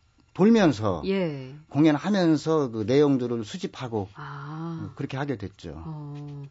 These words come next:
Speaker 2: 그러시구나. 근데 이제 저희가 조사 좀 해보니까요.
Speaker 1: 예.
Speaker 2: 이 박재규 씨 같은 경우는 뭐 연극을 쭉 삼십 년 넘게 해오셨지만 티비 드라마에도 나오셨었다고요.
Speaker 1: 예, 한때 좀 했었어요.
Speaker 2: 예.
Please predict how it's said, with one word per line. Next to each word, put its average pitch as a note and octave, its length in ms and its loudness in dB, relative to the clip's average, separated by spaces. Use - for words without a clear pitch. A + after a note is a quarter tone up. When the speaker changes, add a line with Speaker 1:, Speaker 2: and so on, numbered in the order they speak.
Speaker 2:
그러시구나. F#3+ 540 -6
근데 B3+ 440 2
이제 G#3+ 320 0
저희가 G3 800 0
조사 G3 320 -4
좀 F3+ 160 -2
해보니까요. D#3 920 -2
Speaker 1:
예. G2+ 240 -2
Speaker 2:
이 D#2 120 -6
박재규 F3 380 -10
씨 - 120 -14
같은 E3 320 -8
경우는 D3+ 500 -6
뭐 D#3 100 -8
연극을 E3+ 480 -4
쭉 G3+ 320 -6
삼십 G#3 320 -6
년 A3 220 0
넘게 E3 320 -4
해오셨지만 D#3+ 960 -6
티비 G4+ 320 2
드라마에도 A#3+ 1040 2
나오셨었다고요. D3 1200 -6
Speaker 1:
예, A#2 40 -8
한때 F#3 420 -2
좀 C3 140 -2
했었어요. A2+ 720 -2
Speaker 2:
예. D#3+ 260 0